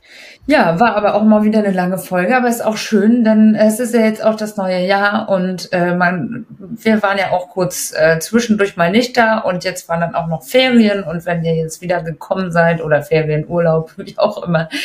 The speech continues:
ähm, wenn ihr jetzt wieder gekommen seid, habt ihr ein bisschen was zu hören und habt jetzt mal ein bisschen eine, äh, einen Einblick bekommen in diese Organization-Folge und, ähm, ja, ich natürlich auch mal wieder,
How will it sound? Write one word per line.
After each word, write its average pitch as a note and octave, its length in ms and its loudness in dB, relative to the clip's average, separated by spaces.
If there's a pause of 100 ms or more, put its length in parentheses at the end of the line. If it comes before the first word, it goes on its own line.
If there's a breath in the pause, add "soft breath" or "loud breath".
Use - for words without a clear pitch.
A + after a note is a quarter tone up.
(320 loud breath)
ähm, E3 300 4
wenn F3+ 100 2
ihr F3+ 160 0
jetzt E3 220 2
wieder E3 160 0
gekommen D#3+ 380 0
seid, D3+ 240 -2
habt D#3 160 -10
ihr - 100 -8
ein D#3 100 -2
bisschen D3 320 -6
was D3 180 -8
zu D#3+ 140 -4
hören D#3+ 380 0
und E3 440 -2
habt - 220 -14
jetzt F3+ 240 -8
mal D#3+ 400 0 (480 loud breath)
ein F#3+ 200 0
bisschen F3+ 640 0
eine, F3 480 0 (100)
äh, F3+ 60 -8
einen E3 360 2
Einblick G3+ 420 0
bekommen F3+ 360 -4
in F3 140 -2
diese E3+ 380 0
Organization-Folge F3+ 1300 0
und, E3+ 420 -4
ähm, E3+ 500 -4 (160)
ja, F3+ 320 -2
ich F3 160 -8
natürlich F3 460 -4
auch G#3+ 240 0
mal G#3+ 220 2
wieder, A#3 320 -2